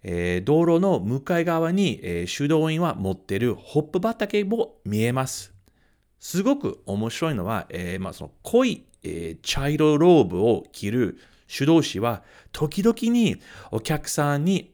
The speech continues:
アプローチしてくれて、「ビールはどうですか？」とか、えー、「我々のビールはお口に合いますか？」のような、えー、会話をくださる。まあ、静かな場所で、やっぱり、あ、少し、まあ、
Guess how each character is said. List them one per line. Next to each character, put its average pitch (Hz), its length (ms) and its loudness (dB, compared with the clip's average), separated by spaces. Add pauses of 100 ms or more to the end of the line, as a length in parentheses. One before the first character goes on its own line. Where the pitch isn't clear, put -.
(120)
ア 104 100 -2
プ - 120 -2
ロ 165 100 8
ー 165 60 4
チ 131 160 -8
し - 40 -12
て 90 120 -6
く - 120 -8
れ 85 120 -2
て、 90 340 -2 (520)
「ビ 185 280 0
ー 190 40 2
ル 190 100 4
は 185 380 0
ど 180 240 2
う 214 60 6
で 185 120 4
す - 120 -6
か？」 202 220 -4 (320)
と 90 120 -10
か、 92 280 -4 (300)
え 92 100 -2
ー、 - 80 -6
「我 110 180 -2
々 156 220 4
の 165 160 0
ビ 165 160 0
ー 165 40 2
ル 160 60 0
は 170 160 -2
お - 60 -4
口 - 340 -8
に 190 280 0 (100)
合 123 80 -4
い 170 40 2
ま 214 140 2
す 214 100 -6
か？」 208 200 -6 (460)
の 110 120 4
よ 110 160 4
う 131 40 0
な、 170 280 0
え 92 180 -6
ー、 92 60 -10
会 92 220 -4
話 104 140 -4
を - 320 0
く - 140 -6
だ 98 140 -2
さ 95 140 -4
る。 95 180 -6 (680)
ま - 120 -12
あ、 - 20 -14
静 208 380 -4
か 131 100 0
な 85 300 -6
場 85 140 -10
所 82 180 -8
で、 92 340 0
や 92 140 -6
っ - 80 -14
ぱ 101 120 -2
り、 104 300 -4
あ、 87 140 -12
少 - 200 -2
し、 - 340 -4
ま - 140 -12
あ、 - 80 -16